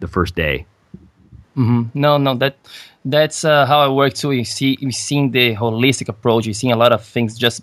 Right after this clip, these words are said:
Speaker 2: besides just diet and exercise, for sure. Let's say if somebody ha-, is having problems and with sleep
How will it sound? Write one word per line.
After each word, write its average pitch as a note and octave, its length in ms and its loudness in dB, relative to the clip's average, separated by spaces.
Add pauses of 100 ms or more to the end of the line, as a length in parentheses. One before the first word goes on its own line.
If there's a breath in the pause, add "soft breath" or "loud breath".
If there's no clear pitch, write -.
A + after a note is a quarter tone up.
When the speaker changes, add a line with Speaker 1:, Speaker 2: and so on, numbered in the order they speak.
Speaker 2:
besides A#2 460 0
just A#2 320 -6
diet A2 380 2 (100)
and G#2 160 -2
exercise, - 720 -8 (320 loud breath)
for - 160 -8
sure. B2+ 360 2 (400 loud breath)
Let's E3 240 0
say G#3 360 2 (240)
if F3 140 0
somebody F3 640 2 (400)
ha-, C3+ 240 -2
is D#3 220 -2
having D#3 320 4
problems D3 540 0
and B2+ 400 2
with B2+ 200 0
sleep D3 480 0